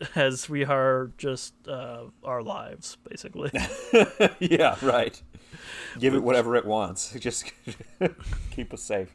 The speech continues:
Speaker 1: Yeah. Um, but
Speaker 2: Nice
Speaker 1: Yeah.
Speaker 2: to know a little bit about how it behaves,
Speaker 1: Yeah, that's
Speaker 2: at
Speaker 1: what, this
Speaker 2: least.
Speaker 1: is what I was waiting for, and, and I'm, I'm glad Moon delivered. Um,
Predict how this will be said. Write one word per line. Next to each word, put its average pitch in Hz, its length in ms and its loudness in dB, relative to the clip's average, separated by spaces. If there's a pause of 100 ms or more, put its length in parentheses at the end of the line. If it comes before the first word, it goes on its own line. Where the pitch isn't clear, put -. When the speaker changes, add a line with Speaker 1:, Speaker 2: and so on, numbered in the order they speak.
Speaker 1:
Yeah. 127 380 -2 (500)
Um, 139 540 2 (840)
but 160 280 6 (1200)
Speaker 2:
Nice 127 280 0
Speaker 1:
Yeah. 160 120 -6
Speaker 2:
to - 20 -6
know 127 380 -4
a - 40 -8
little 123 260 -6
bit 123 180 -6
about 113 300 -4
how 110 180 2
it 101 120 -8
behaves, 90 640 -8
Speaker 1:
Yeah, 214 220 8
that's 175 140 4
Speaker 2:
at 202 80 -2
Speaker 1:
what, 175 100 -4
this 170 260 -4
Speaker 2:
least. - 0 -
Speaker 1:
is 151 460 2
what 160 180 2
I 143 80 8
was 135 140 2
waiting 127 240 -4
for, 120 300 -10
and, 185 120 -12
and 147 220 -14
I'm, 127 240 -12
I'm 135 100 -10
glad 131 260 -4
Moon 120 160 -10
delivered. 143 520 0 (840)
Um, 131 640 -6